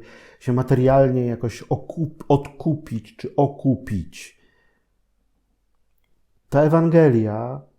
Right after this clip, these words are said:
i to słowo mówi wyraźnie: „Niech nie będą ociężałe wasze serca z powodu obżarstwa, pijaństwa, takiego zakręcenia się na jednym wymiarze życia”.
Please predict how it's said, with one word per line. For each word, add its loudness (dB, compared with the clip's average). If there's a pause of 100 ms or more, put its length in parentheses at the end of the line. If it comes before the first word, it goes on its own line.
i -8
to 0
słowo -2
mówi -2
wyraźnie: -4 (680)
„Niech 2
nie 0
będą 0
ociężałe -4
wasze -6
serca -8
z -20
powodu -2
obżarstwa, -4 (320)
pijaństwa, -4 (260)
takiego 0
zakręcenia 0
się -6 (220)
na -2
jednym 2
wymiarze -4
życia”. -10